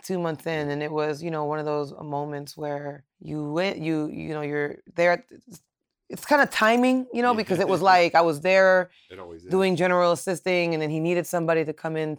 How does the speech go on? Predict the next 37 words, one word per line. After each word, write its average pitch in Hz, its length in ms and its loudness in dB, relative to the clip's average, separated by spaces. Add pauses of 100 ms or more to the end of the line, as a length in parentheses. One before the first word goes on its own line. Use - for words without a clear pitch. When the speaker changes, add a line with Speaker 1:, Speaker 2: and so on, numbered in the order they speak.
Speaker 1:
to 147 460 -6
assist - 640 -4 (540)
because 151 240 -2
he 180 80 2
didn't 170 160 2
have 165 180 2
anyone 156 340 -2
else, 190 360 4
and 151 160 -4
the 139 320 0
client 175 320 -2
was 151 120 -6
coming 160 360 -4
in 165 220 -4
so 151 360 -6
quickly, 175 600 -2 (640)
and 151 440 -2
he 156 160 -2
asked 143 240 0
me 170 80 -6
if 151 80 -4
I 156 80 2
was 147 180 -4
ready, 190 340 -2
and 147 120 -2
I 143 100 -4
said, 143 300 -6
"Yeah." 156 300 -2 (120)
And 139 360 -8
so 143 420 -4 (880)
you 147 80 -8
know, 147 80 -4
whether 147 260 0
I 143 80 2
was 147 260 -2
or 160 100 -6
not, 165 360 -2